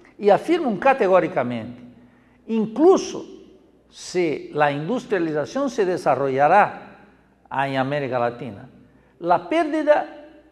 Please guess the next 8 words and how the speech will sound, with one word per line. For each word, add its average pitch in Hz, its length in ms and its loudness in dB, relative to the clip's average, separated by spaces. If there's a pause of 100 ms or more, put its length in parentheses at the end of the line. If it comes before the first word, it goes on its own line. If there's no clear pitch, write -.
(140)
por 175 420 -6
términos 247 500 0
de 185 80 -4
intercambio 226 720 -2
podría 196 420 2
ser 233 220 -2
más 277 420 0
acentuada 220 920 0